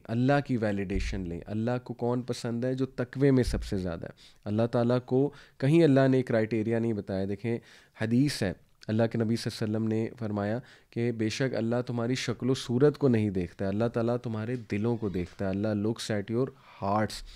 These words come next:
और इसीलिए इनसाइड वैलिडेशन लें। और लास्टली, ऐसे लोगों के साथ बैठें जो आपसे सक्सेसफुल हैं, ताकि आपको ह्यूमिलिटी आए, ताकि जो आपको पता लगे कि सिर्फ मैं ही नहीं हूँ, बहुत से लोग हैं, सुभान अल्लाह।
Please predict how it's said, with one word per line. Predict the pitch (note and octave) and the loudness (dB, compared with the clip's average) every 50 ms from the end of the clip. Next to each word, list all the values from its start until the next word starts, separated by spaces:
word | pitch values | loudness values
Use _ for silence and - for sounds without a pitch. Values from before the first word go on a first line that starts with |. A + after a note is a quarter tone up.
| - - - _ _ - | -20 -20 -20 _ _ -4
और | G2+ G#2+ A#2 B2+ C#3+ D3 D3 - - - - - - _ _ _ - | -2 2 2 2 2 2 0 -6 -16 -20 -20 -20 -20 _ _ _ -6
इसीलिए | C#3 - - - F3+ E3 D#3 D3 C#3 | -6 -4 2 2 2 4 4 4 4
इनसाइड | C3 A#2+ - - C3+ C3 B2+ A#2 | 4 2 2 4 4 4 4 4
वैलिडेशन | A2+ A2 A2 A2+ A2+ G#2+ G#2+ G#2 - - A#2 A2+ | 4 4 4 4 2 2 0 0 0 -2 -2 0
लें। | A2+ B2 C#3+ D3+ D#3 - _ _ _ - | 2 0 0 0 -4 -10 _ _ _ -6
और | - A2 A2 A#2 B2 - - - | -4 0 0 0 0 -2 -6 -6
लास्टली, | A2+ A2 G#2+ A2 - - B2 B2+ C3 C3 - - | -4 -2 -2 -2 -4 -4 -2 0 0 0 -2 -2
ऐसे | A#2 A#2+ A#2+ - - D3 C#3+ | -4 -4 -2 -2 0 0 2
लोगों | C3 A2 G2+ G#2 G#2+ B2 C3+ C3 | 2 2 0 0 2 2 2 2
के | B2+ C3+ | 0 -2
साथ | - - A2+ G#2 G#2 G2 G2+ | -4 -2 -2 -2 -2 -2 -4
बैठें | G2+ G2 G2 - - A#2+ B2 C#3 D#3+ E3+ - - - - - _ - | -4 -6 -6 -6 -4 -2 0 0 0 -2 -4 -10 -20 -20 -20 _ -10
जो | A#2 A#2 D3 D#3+ D3 | -4 -2 -2 0 2
आपसे | C#3 C3+ C3+ - - E3+ D#3+ | 0 0 0 -2 -4 -4 -2
सक्सेसफुल | - - D3+ - - - D3 C3+ - - - D#3+ D#3 D3 | -2 -2 -4 -4 -2 -2 -2 -2 -2 -2 -2 0 2 2
हैं, | C3 B2+ | 0 2
ताकि | - C3 B2+ - - C#3 | 0 -2 -2 0 0 -2
आपको | C3+ C#3 - - D3+ C#3+ | -2 -2 0 0 2 2
ह्यूमिलिटी | A#2+ B2+ C3 C3 B2+ A#2 A#2 B2 - D3+ D3+ D3 | 4 4 6 6 6 4 4 2 0 0 2 2
आए, | B2 G#2+ F2+ - - - - - - - - | 2 2 0 -2 -6 -12 -18 -18 -18 -14 -10
ताकि | - A2+ A2+ - B2+ | -8 -8 -6 -4 -4
जो | B2 B2+ C#3 C#3 | -4 -2 0 0
आपको | C#3 B2+ C3+ - C3+ | 0 -2 -2 -4 -8
पता | A#2+ - A#2 A2+ C3+ C3+ | -4 -4 -4 -2 0 0
लगे | B2+ A#2+ A2+ G#2+ A#2 B2+ C3+ | 2 2 0 0 0 -2 -2
कि | C#3 C#3 C3+ C3+ C#3 C#3 | -2 -2 0 0 0 -2
सिर्फ | - - B2 A#2 - - | -4 -4 -4 -4 -4 -2
मैं | A2 G#2+ A2 A#2 | -2 0 0 2
ही | A#2+ | 0
नहीं | A#2 A2 A2+ C3 | 0 0 0 -2
हूँ, | C#3+ C#3 A2+ | -2 -2 -2
बहुत | A2 A2 A2 B2 B2+ | -4 -4 -2 -2 -4
से | - - B2+ | -4 -4 -4
लोग | G#2+ G#2+ G#2 G2+ G2 G#2+ | -2 -2 -2 -2 -2 -4
हैं, | G#2+ G#2+ | -4 -4
सुभान | - - - - G#2 G2+ G2+ | -6 -8 -8 -6 -4 -2 -2
अल्लाह। | A2 A#2 A#2+ C#3 | 0 0 0 0